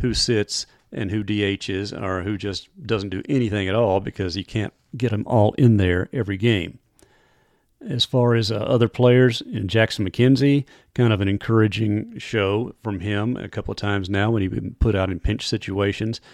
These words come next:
And I mentioned Kohler, of course. I, that's a guy I wanna get out there every day and just let him find his groove.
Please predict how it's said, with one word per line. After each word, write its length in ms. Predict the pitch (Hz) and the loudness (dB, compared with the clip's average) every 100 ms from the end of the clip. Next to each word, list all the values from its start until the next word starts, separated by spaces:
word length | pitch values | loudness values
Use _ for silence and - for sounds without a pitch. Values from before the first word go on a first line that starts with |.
| _ _ - | _ _ 2
And 80 | |
I 40 | 151 | 6
mentioned 340 | 151 131 117 | 6 2 -4
Kohler, 320 | - 120 101 | 0 2 2
of 120 | - - | -2 -6
course. 320 | - - - | -8 -6 -10
I, 320 | - - - | -8 -10 -8
that's 240 | - 123 - | -2 -2 -2
a 40 | |
guy 320 | 107 110 107 | 0 0 0
I 40 | 104 | 0
wanna 240 | 101 101 | -2 -2
get 100 | 98 | -2
out 180 | 92 90 | -4 -4
there 200 | 90 87 - | -4 -6 -4
every 360 | - 113 92 92 | 0 0 0 -6
day 420 | 90 95 90 85 - _ _ _ _ | -4 -4 -4 -6 -10 _ _ _ _
and 200 | - 101 | -8 -4
just 260 | 123 113 - | -2 -2 -2
let 180 | 110 | -2
him 200 | 95 101 | 0 -2
find 360 | 95 110 101 92 | -2 -2 0 -2
his 200 | 87 87 | -4 -8
groove. 520 | 95 110 95 52 - | -6 -2 -2 -4 -10